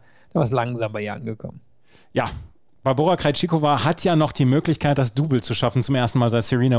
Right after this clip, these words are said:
Speaker 2: Williams zweitausendsechzehn, Einzel und Doppel zu gewinnen. Und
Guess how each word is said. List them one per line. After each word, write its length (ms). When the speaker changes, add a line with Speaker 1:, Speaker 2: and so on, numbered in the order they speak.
Speaker 2:
Williams 320
zweitausendsechzehn, 1000
Einzel 380
und 220
Doppel 200
zu 140
gewinnen. 340
Und 240